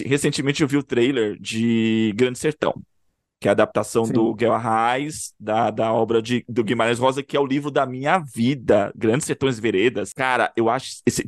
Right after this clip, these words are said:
Speaker 1: livro uma obra-prima. Eu vi o trailer, eu falei, "Caraca, parece ser um bom filme", mas ele foge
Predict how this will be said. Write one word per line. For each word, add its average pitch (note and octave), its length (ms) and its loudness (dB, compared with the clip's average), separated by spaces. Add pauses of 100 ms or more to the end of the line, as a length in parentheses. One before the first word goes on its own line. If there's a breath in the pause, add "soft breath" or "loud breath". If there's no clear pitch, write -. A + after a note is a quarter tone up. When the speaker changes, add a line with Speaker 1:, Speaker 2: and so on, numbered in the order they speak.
(160)
Speaker 1:
livro A#2 340 0
uma B2+ 140 2
obra-prima. A2+ 580 -2 (100)
Eu E3 140 2
vi C#3+ 120 -2
o G3+ 80 -4
trailer, B2+ 580 0 (180)
eu - 60 -8
falei, C#3+ 120 0
"Caraca, D3 340 -2
parece C3 220 -2
ser D#3+ 60 -2
um B2+ 80 -2
bom C3+ 200 4
filme", A#2 520 -2 (360 loud breath)
mas A2 300 0
ele A2+ 140 2
foge A2 400 0